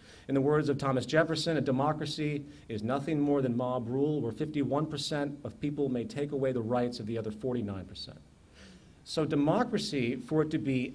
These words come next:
applicable, is really contingent upon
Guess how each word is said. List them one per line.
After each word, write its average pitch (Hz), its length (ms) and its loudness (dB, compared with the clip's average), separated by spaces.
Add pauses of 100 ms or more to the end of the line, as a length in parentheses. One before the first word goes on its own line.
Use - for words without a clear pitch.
(160)
applicable, 120 840 -2 (420)
is 127 180 0
really 180 300 4
contingent 160 840 0
upon 123 580 -2